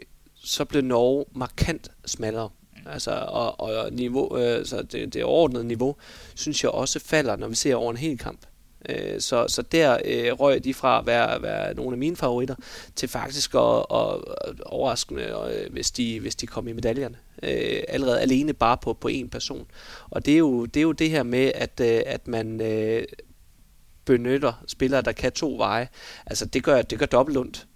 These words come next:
Speaker 1: på, øh, på, på Norge, også når man har udtaget en Bjarne Myrholt, som, som ikke skal løse defensive opgaver for, for Norge til den her turnering.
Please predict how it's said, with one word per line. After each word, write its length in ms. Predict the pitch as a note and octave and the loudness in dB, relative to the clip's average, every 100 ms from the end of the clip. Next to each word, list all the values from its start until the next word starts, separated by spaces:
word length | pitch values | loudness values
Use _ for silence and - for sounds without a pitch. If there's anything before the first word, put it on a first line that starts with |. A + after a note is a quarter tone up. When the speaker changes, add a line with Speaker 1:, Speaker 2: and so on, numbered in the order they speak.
| - | -20
Speaker 1:
på, 320 | - B2+ B2 B2 | -4 0 2 2
øh, 400 | A#2+ A#2 A#2 A#2 | 0 0 0 -2
på, 140 | - A#2+ | -6 -6
på 120 | B2+ | -6
Norge, 260 | A#2 A#2 B2+ | -4 -2 -2
også 180 | - | -4
når 80 | C#3 | -4
man 180 | D3 C#3 | -4 -2
har 260 | C3 A2 - - - | 0 0 -2 -20 -6
udtaget 400 | C3 C3 C3+ A#2+ | -2 0 0 -2
en 60 | A2+ | 2
Bjarne 240 | A2 A#2 | 0 2
Myrholt, 420 | A#2+ C3+ C3 A2 | 0 2 2 0
som, 280 | - A#2 A2+ | -4 -6 -6
som 180 | - A2+ | -6 -2
ikke 160 | B2+ | -2
skal 160 | C#3+ B2+ | -2 -2
løse 200 | A#2+ A#2+ | -2 0
defensive 500 | C3+ C#3 C3 B2 B2+ | -4 -4 -4 -4 -4
opgaver 400 | B2+ - A#2 A#2+ | -4 -4 -2 -4
for, 300 | - A#2 B2 | -4 -4 -4
for 140 | - | -8
Norge 280 | C3+ A#2 B2 | -6 -4 -4
til 160 | - A#2 | -6 -4
den 160 | B2 | -4
her 80 | C#3 | -4
turnering. 360 | - B2+ A#2+ | -10 -10 -10